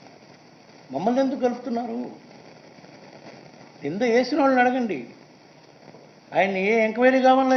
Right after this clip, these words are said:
ఇవ్వండి. నేను ఛాలెంజ్ చేస్తున్నా కదా, ఏ ఎంక్వైరీ కావాలన్నా వేసుకోమనండి. అవన్నీ ఆరోపణలు రుజువయ్యే కార్యక్రమం చేయమనండి. మనం మాట్లాడే ప్రతి మాట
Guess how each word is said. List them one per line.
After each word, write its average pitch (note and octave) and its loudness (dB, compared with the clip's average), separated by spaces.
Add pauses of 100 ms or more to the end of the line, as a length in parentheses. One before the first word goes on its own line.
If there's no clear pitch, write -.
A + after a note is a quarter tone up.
ఇవ్వండి. B3 0 (120)
నేను G3+ 0 (100)
ఛాలెంజ్ C4+ 4
చేస్తున్నా B3+ 4
కదా, C4+ -2 (1300)
ఏ F3 0 (120)
ఎంక్వైరీ B3+ -2
కావాలన్నా C4 2
వేసుకోమనండి. A#3+ -4 (1900)
అవన్నీ G#3 0 (140)
ఆరోపణలు C4 6
రుజువయ్యే B3 4
కార్యక్రమం A#3+ 0
చేయమనండి. G#3+ -6 (3000)
మనం F3+ -2 (100)
మాట్లాడే A#3+ 0 (140)
ప్రతి G#3 0 (120)
మాట A3 6